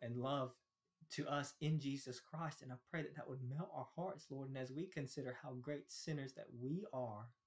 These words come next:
toward you, Lord, I pray that that would cause us, Lord, to be so much more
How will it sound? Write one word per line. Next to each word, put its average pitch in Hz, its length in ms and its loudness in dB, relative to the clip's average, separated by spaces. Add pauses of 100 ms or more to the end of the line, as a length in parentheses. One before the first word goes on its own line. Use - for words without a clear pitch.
(480)
toward 123 280 2
you, 175 500 2
Lord, 120 260 -2
I 123 80 -4 (120)
pray 135 160 -2
that 127 140 -4 (180)
that 131 160 -2
would 123 100 -6 (200)
cause 151 340 4
us, 208 260 -18 (460)
Lord, 127 160 0
to 127 40 -4
be 123 120 -2
so 139 200 2
much 131 220 -4
more 123 160 0